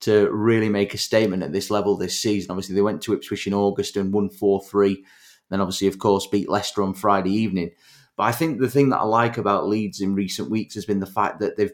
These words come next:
had the ability to, to dig in, find those nitty-gritty wins. Like, for example, they beat Q P R at home one nil. They beat Norwich away three two, that sensational comeback. They blew Huddersfield away just over a week ago.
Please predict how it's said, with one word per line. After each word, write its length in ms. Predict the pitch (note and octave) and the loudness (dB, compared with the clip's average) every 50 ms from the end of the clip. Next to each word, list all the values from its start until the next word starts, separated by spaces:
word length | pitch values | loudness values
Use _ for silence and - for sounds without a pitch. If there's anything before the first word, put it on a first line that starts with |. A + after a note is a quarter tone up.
| - - - | -8 -12 -2
had 240 | - A#2+ A#2 G2+ - | 0 0 0 0 0
the 120 | A#2 G#2+ G#2 | 2 2 2
ability 580 | - - A#2+ A2+ A2+ A2 G#2 - - G#2+ G2 | 4 4 2 2 4 2 0 0 -2 -4 -4
to, 280 | - - G#2+ G2 F#2 - - _ _ _ _ _ _ _ | -4 -2 -2 -2 -2 -4 -8 _ _ _ _ _ _ _
to 100 | - A2+ | -6 -6
dig 300 | F#2+ F2+ C3 C3 A#2 F#2 | -2 6 6 6 8 8
in, 360 | G#2+ G#2+ G#2+ G2+ G2 - - - _ _ _ _ _ | 6 4 4 4 2 -2 -8 -16 _ _ _ _ _
find 500 | - - - - A#2+ A#2+ B2 A#2+ A#2+ A2 | -20 -10 0 4 4 6 6 6 4 4
those 220 | A2+ G#2+ G#2+ G2 | 4 4 4 4
nitty-gritty 640 | G#2+ A2+ G#2+ G#2+ - A2 F#2 F#2 A2 G#2 G#2 - G#2+ G2 | 2 2 0 0 -2 -6 -4 -2 -2 -2 -2 -2 -2 0
wins. 320 | G2+ A2 G#2+ G#2+ G#2 G2 | 0 0 0 0 0 0
Like, 200 | G#2 G2+ - - | 0 0 0 0
for 80 | - A2 | 0 0
example, 400 | G2+ F2 A2 A2 G#2 G2+ G#2+ G#2 | 0 0 2 0 0 0 0 2
they 100 | F2+ G2+ | 2 2
beat 280 | - A#2 A#2+ A#2+ A#2 - | 4 2 0 -2 -4 -2
Q 200 | - A#2 A2 A2 | 0 0 0 0
P 120 | - A#2 | 0 2
R 240 | G#2 G2+ G#2+ F#2+ - | 4 4 4 4 2
at 60 | G2+ | 2
home 340 | G#2 G#2+ G#2+ G#2+ G#2 F#2+ F#2 | 2 2 2 2 0 0 0
one 260 | G#2 G#2 G2+ G2+ G2 | 0 0 2 2 2
nil. 340 | G2+ G#2 G#2 G#2 G2+ G2+ - - _ _ _ _ _ _ _ _ | 2 2 2 2 0 0 -4 -12 _ _ _ _ _ _ _ _
They 80 | - G2+ | -2 2
beat 220 | - A2+ A2+ - | 2 2 2 2
Norwich 360 | A2+ A2 A2+ A2+ A2 G#2 - | 2 2 4 4 4 2 0
away 240 | A2+ G2+ G#2 G#2 G#2 | 2 4 4 4 4
three 300 | G2+ - - A2+ A2 G2+ | 2 0 -2 -2 -2 -2
two, 260 | - - - A#2+ A2 | -4 -2 -2 0 0
that 200 | G#2 G#2+ - - | 0 0 -2 -4
sensational 640 | - - G#2+ G#2 G2 - A2+ G#2 G2+ - - G#2 G2 | -6 -4 -4 -4 -2 0 0 0 0 0 -2 -6 -6
comeback. 460 | - - A2 G#2+ G2 G2+ F#2 - - | -2 -2 0 2 2 2 0 2 0
They 100 | G#2 G2 | 0 -2
blew 380 | - - A#2 B2 A#2+ A2+ G#2 | 0 0 2 4 4 4 2
Huddersfield 560 | F#2+ B2 A#2+ A#2+ A#2 - - - G#2+ G#2 G2+ G#2 | 2 2 2 2 0 -2 -2 0 2 2 2 2
away 300 | G2+ G2 G2+ G#2 G2+ G2+ | 2 2 4 4 2 2
just 240 | F#2+ G2+ - - | 2 -2 -2 2
over 280 | A2+ G#2+ G2+ F#2+ G2 G2 | 4 4 4 4 4 2
a 60 | G2 | 2
week 240 | G2 G#2+ G#2+ G2 - | 2 2 -2 -4 -6
ago. 360 | G2+ - F#2 F#2 F#2+ F#2 - | -6 -2 0 0 0 0 -4